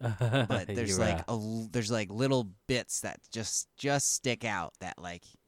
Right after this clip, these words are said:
Speaker 2: help you know that it's Phish, 'cause it almost doesn't even sound like a Phish song inherently. It's just a really rockin', like, blues song. Like, it almost sounds like it could have been, uh, like, seventies band,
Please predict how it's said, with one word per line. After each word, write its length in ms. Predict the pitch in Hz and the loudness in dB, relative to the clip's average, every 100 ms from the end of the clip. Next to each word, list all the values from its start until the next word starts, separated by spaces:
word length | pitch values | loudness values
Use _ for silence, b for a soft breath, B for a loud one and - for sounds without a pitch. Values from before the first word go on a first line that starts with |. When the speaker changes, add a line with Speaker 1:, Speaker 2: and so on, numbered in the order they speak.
| _ _ _ | _ _ _
Speaker 2:
help 260 | 107 107 | -4 -2
you 80 | 101 | 0
know 220 | 107 107 | 2 2
that 160 | 98 90 | 2 -2
it's 160 | 87 - | -6 -8
Phish, 380 | - 98 - - - | -4 -4 -4 -8 -8
'cause 200 | 113 95 | -6 -4
it 120 | 101 | -2
almost 340 | 120 208 220 | 0 2 2
doesn't 180 | 131 117 | 2 2
even 180 | 123 117 | 4 4
sound 240 | 131 123 | 2 2
like 120 | 113 | 0
a 40 | - | -2
Phish 200 | 147 165 | 2 2
song 380 | - 101 80 78 | 2 0 -6 -10
inherently. 640 | 98 95 92 73 85 82 - | -8 -6 -6 -6 -8 -10 -10
It's 200 | 92 - | -8 -4
just 220 | 110 - | -4 -2
a 60 | 95 82 | -4 -4
really 320 | 104 117 107 | 0 2 2
rockin', 580 | 87 95 95 - 104 92 | 0 0 0 -2 -4 -2
like, 180 | 90 85 92 - - B B B B B | -4 -8 -14 -20 -20 B B B B B
blues 300 | - 110 120 | -4 0 2
song. 320 | - 135 139 131 | 4 4 4 2
Like, 180 | 107 113 | 0 -2
it 100 | 104 | 0
almost 300 | 120 123 - | 2 2 0
sounds 260 | 113 113 | 0 0
like 160 | 107 - | -2 -8
it 80 | - | -8
could 220 | - 120 | 0 0
have 120 | 110 | 2
been, 420 | 101 95 92 90 - b b b b b b b _ - | 0 0 -2 -4 -8 b b b b b b b _ -4
uh, 460 | 101 87 85 82 - _ _ _ | -2 -2 -4 -8 -10 _ _ _
like, 200 | - 85 - | -12 -12 -10
seventies 1040 | - - 135 113 113 107 104 95 87 - - - | -4 0 2 4 2 2 0 -2 0 0 0 -2
band, 600 | 104 104 92 92 85 | 0 0 0 -2 -6